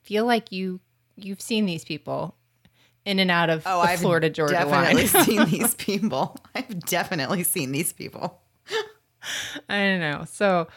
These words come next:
Speaker 1: oh my goodness. So if you haven't watched it, I don't know how you even sat through that, because that has to be the most confusing thing you've ever sat through.
Speaker 2: <laughs>
Speaker 1: But you should watch it. It's a very good,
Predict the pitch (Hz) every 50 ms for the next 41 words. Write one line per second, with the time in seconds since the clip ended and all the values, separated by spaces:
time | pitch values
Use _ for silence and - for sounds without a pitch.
0 | - - - - _ - 220 254 285 302 277 220 214 202 196 - - 214 196 214
1 | 233 220 214 269 311 359 - - 165 160 156 - - - 170 151 151 147 - -
2 | - 151 170 185 175 131 160 147 156 165 151 147 147 143 147 170 139 - 160 147
3 | 151 - - 147 139 139 151 - - 156 156 165 156 - 170 165 151 151 143 143
4 | - 156 147 147 139 139 143 139 143 - - 160 - - 147 143 147 143 143 147
5 | 139 139 139 139 139 139 135 131 131 - 143 185 175 170 - 160 143 214 156 -
6 | - 220 - - 226 202 220 - - 220 - - 175 160 - - 190 185 185 180
7 | 170 - - - - 294 294 240 196 185 175 160 - - 147 - - - 185 -
8 | 233 190 190 202 202 202 202 190 175 - 175 165 160 156 156 151 165